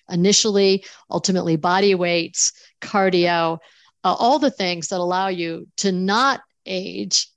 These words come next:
prematurely. And that's the way to keep aging at bay and allow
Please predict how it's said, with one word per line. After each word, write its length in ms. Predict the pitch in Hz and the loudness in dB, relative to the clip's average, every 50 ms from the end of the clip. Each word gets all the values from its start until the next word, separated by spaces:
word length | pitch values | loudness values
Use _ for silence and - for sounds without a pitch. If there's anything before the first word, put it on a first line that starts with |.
| _ _ | _ _
prematurely. 1000 | - - 190 175 175 175 170 - - 180 180 175 170 165 175 170 147 180 190 _ _ - - _ | -4 -2 -2 0 -2 -2 -4 -4 -4 -4 -4 -4 -4 -6 -8 -8 -10 -12 -16 _ _ -20 -10 _
And 140 | - 196 202 | 0 2 2
that's 220 | 214 226 233 - - | 2 2 2 0 0
the 100 | 247 220 | 2 2
way 140 | 214 202 | 2 2
to 100 | 190 196 | 2 0
keep 240 | - - - 196 - | -2 -2 -2 -2 0
aging 360 | 185 185 190 170 202 196 185 | 2 0 0 2 0 0 0
at 160 | 175 180 175 170 | -2 -4 -2 -2
bay 460 | 175 175 196 220 262 311 339 320 - _ _ _ _ _ | -2 0 0 0 0 0 -2 -4 -8 _ _ _ _ _
and 160 | - 208 196 190 | -8 -6 -4 -2
allow 560 | 185 185 196 196 202 214 208 202 202 196 | -2 -2 -2 -2 -2 -2 -2 -2 -4 -6